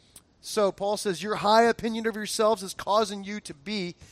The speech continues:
disconnected with others." Arrogance is a deterrent to our relationships. The second thing that we notice in this passage is arrogance is a deter-, is a, is, is a detriment to yourselves, to ourselves.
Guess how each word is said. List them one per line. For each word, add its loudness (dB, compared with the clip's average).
disconnected 0
with -6
others." -6
Arrogance 0
is -12
a -8
deterrent -8
to -12
our -2
relationships. -4
The -6
second 4
thing -2
that -6
we -6
notice 2
in -8
this -6
passage 0
is -12
arrogance 4
is -2
a 2
deter-, -2
is -4
a, -4
is, 0
is -2
a 4
detriment 2
to -10
yourselves, -4
to -4
ourselves. -2